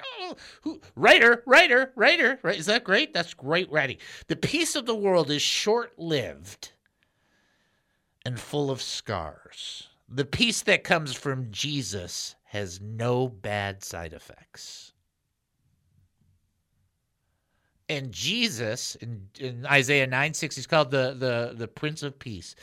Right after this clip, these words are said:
Jesus knows more about granting peace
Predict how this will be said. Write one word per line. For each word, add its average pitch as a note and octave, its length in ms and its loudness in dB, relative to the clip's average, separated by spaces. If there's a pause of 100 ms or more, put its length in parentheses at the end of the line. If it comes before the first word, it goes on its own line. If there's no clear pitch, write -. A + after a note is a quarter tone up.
(340)
Jesus B2 840 -2
knows B2 340 -4
more E3+ 500 2
about C#3 400 2
granting D3+ 640 -2
peace - 640 -12